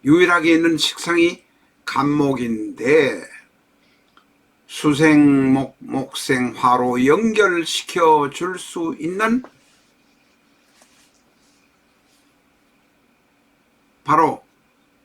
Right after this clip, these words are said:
그런 것이 해수안의 간목입니다.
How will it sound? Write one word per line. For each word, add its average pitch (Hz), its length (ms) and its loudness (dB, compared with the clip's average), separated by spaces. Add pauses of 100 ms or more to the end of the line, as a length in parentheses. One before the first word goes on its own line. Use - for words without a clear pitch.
(160)
그런 190 320 2
것이 165 340 -2
해수안의 139 600 -2
간목입니다. 107 920 -10